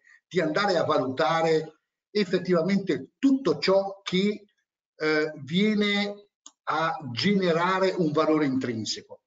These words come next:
Prendo atto che il mercato, eh, valuta un certo bene quotato in un certo modo,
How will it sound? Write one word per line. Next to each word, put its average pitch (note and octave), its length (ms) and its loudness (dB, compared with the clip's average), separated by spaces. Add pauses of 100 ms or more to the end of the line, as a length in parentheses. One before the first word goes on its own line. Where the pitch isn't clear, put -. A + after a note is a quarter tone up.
Prendo A#3 500 4
atto A#3 680 -2 (160)
che - 120 -2
il F#3+ 220 0
mercato, F3 920 -4 (400)
eh, C#3 380 -2 (300)
valuta C#3 1080 -2 (100)
un C#3 240 -6
certo F#3+ 340 0
bene F3 280 0
quotato C#3 760 -6 (380)
in F3 180 -2
un F3 160 2
certo F#3 340 0
modo, - 440 -12